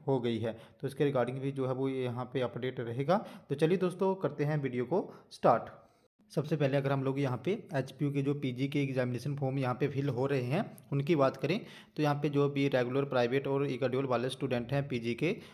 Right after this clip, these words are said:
तो उनके एग्जामिनेशन फॉर्म को फिल करने की जो लास्ट डेट है, वो यहाँ पे एक्सटेंड हो गई है। तो आप लोग यहाँ पे देख सकते हो इस वेबसाइट पे जाके, जहाँ से एग्जामिनेशन फॉर्म फिल होते हैं,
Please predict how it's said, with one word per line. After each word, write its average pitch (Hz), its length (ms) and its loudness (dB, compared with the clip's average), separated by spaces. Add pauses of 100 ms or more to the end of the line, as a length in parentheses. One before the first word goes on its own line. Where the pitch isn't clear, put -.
(120)
तो 151 60 -2
उनके 143 180 0
एग्जामिनेशन 135 440 0
फॉर्म 139 200 -4
को 139 120 -4
फिल 135 160 -4
करने 127 260 -2
की 135 220 0
जो 131 200 0
लास्ट 127 260 4
डेट 135 240 0
है, 131 60 2
वो 139 100 2
यहाँ 123 220 -2
पे 135 60 0
एक्सटेंड 123 380 -4
हो 123 160 0
गई 156 160 2
है। 175 200 2 (280)
तो 147 80 4
आप 139 160 4
लोग 143 160 2
यहाँ 127 180 0
पे 135 160 -2
देख 127 240 -2
सकते - 280 -6
हो 175 200 -2 (460)
इस 143 180 -4
वेबसाइट 131 440 2
पे 151 80 0
जाके, 127 280 0
जहाँ 131 180 0
से 147 120 -4
एग्जामिनेशन 127 460 -2
फॉर्म 131 200 -2
फिल 135 200 -4
होते 131 300 -2
हैं, 180 180 0